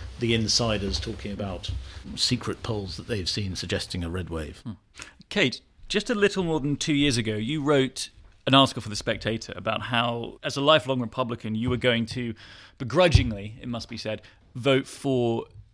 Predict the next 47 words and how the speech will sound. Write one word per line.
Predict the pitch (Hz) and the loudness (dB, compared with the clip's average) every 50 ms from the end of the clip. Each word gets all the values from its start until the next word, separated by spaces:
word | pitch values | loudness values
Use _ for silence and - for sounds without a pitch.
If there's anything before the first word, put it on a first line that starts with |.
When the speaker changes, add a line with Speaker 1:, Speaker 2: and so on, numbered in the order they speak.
| - | -4
Speaker 2:
Joe | 131 - 135 123 | 2 2 2 4
Biden | 113 135 131 123 120 107 101 104 101 - - - - - - - - | 4 4 4 4 4 2 -2 -6 -8 -10 -10 -14 -12 -10 -10 -6 -6
because | - - - - - 156 175 156 127 113 | -6 -4 -4 0 4 6 6 6 6 4
of | 127 127 117 - | 2 2 2 2
your, | 131 131 120 117 113 113 | 2 2 2 2 0 0
your | 117 113 113 | -2 -2 -2
dislike | 110 120 120 113 - - 120 110 104 101 - - - - | 0 -2 -2 -2 0 0 0 0 0 -2 -6 -8 -4 -2
of | 117 110 110 107 104 - - - - - - _ _ | 0 0 0 0 -2 -8 -12 -18 -20 -20 -20 _ _
Donald | - 131 117 107 92 | 0 0 0 0 -2
Trump. | - - - 117 98 92 101 110 - - - - - - - - - - - - - - - - | -4 -4 -2 -2 -2 -2 -4 -8 -10 -12 -20 -20 -20 -20 -20 -20 -20 -20 -20 -20 -20 -10 -2 0
I | 165 | 2
wonder | 156 196 196 190 | 4 6 6 6
how | 165 175 | 4 4
you | 165 175 202 185 | 4 4 2 4
feel | - - 151 139 127 | 4 4 4 4 4
about | 117 123 127 123 120 120 - - - - | 4 2 2 2 0 -2 -6 -10 -14 -8
the | 117 127 139 | -2 0 2
election | 135 139 147 143 135 - 135 127 123 | 4 4 2 2 0 -2 -2 -2 0
this | 120 123 113 - - | 0 0 0 0 0
week, | 131 123 117 - - - - - | -2 -2 -2 -4 -10 -18 -10 0
given | - 151 139 139 135 | 2 4 4 6 4
that, | 131 127 127 123 110 - - | 4 4 2 0 -2 -6 -10
you | - - - - - - 123 | -14 -16 -18 -12 -6 -4 -4
know, | 110 | -2
Trump | - - 160 143 131 - | 0 2 2 2 2 2
said | - 156 139 120 | 2 2 2 2
that | 113 117 | 0 -2
he, | 107 117 120 104 - | -2 -4 -4 -6 -6
it | - - 131 | -8 -8 -6
was | 117 - | -2 0
going | 127 117 113 | 0 0 2
to | - | 0
be | 113 | 0
a | 113 | -2
great | 113 - 151 170 160 156 147 | 0 2 4 6 6 6 6
night, | 143 147 165 165 156 151 - - - - - | 6 6 6 6 6 2 -2 -6 -8 -4 -2
and | 143 139 135 135 131 113 - - | 0 0 0 0 -2 -6 -8 -4
then | - 143 139 135 131 127 | 0 2 2 2 2 2
in | 127 123 | 2 2
the | 131 139 | 4 4
end | 143 143 135 | 4 4 2
it | 123 | 0
looks | 131 135 123 - - | 0 -2 -2 -2 -2
like | 127 123 - | -2 0 0
a | 127 | 0
lot | 127 131 131 139 139 131 - - - - - | 0 2 2 4 4 2 2 -2 -8 -10 -6
of | 131 127 123 117 110 107 - | -4 -4 -4 -4 -6 -10 -12